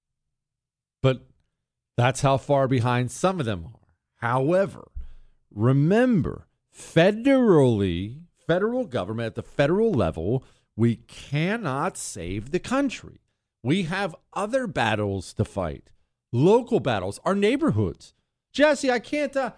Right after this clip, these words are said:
I can't save my city. I'm in New York. I can't save my city." What about your apartment complex? You have neighbors, don't you? We,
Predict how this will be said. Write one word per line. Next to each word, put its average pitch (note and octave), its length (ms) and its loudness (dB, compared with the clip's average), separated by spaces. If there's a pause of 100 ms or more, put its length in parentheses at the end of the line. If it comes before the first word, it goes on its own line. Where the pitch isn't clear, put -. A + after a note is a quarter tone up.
(120)
I A#3 80 -4
can't D4+ 260 -4
save D#4 400 0
my C#4+ 140 -4
city. D4+ 400 -6
I'm C4+ 140 -6
in D#4 120 0
New D#4 80 0
York. D4+ 400 2
I B3 60 0
can't D4 320 -4
save D#4 400 0
my C4+ 160 -2
city." D4 520 -2 (380)
What D#3 80 -8
about F3+ 240 -4
your D#4 80 -2
apartment B3 380 -2
complex? F2+ 680 -6 (1900)
You B2+ 120 2
have D3 100 0
neighbors, A3 460 -2
don't E3 260 2
you? C#4 160 -4 (960)
We, F3 240 0